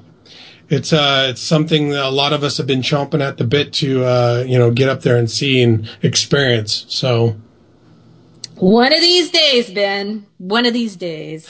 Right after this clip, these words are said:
Speaker 1: Right in the kisser.
Speaker 2: That's not what I meant.
Speaker 1: Oh, wait. No, that's not the line, is it?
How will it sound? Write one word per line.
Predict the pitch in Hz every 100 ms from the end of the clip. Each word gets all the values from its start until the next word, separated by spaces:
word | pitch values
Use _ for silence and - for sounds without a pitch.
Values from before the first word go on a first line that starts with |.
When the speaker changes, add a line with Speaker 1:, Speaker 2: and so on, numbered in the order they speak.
| -
Speaker 1:
Right | - 156 202 311
in | 320
the | 339
kisser. | - 294 180 196 127 - _ _ _ _ _ _ _ _ _ _ _ _
Speaker 2:
That's | 202 196
not | 196 170
what | -
I | 156
meant. | 175
Speaker 1:
Oh, | 185
wait. | 175 160
No, | 160
that's | 156 165 165
not | 175 165
the |
line, | 147 147 135
is | 127 127
it? | 117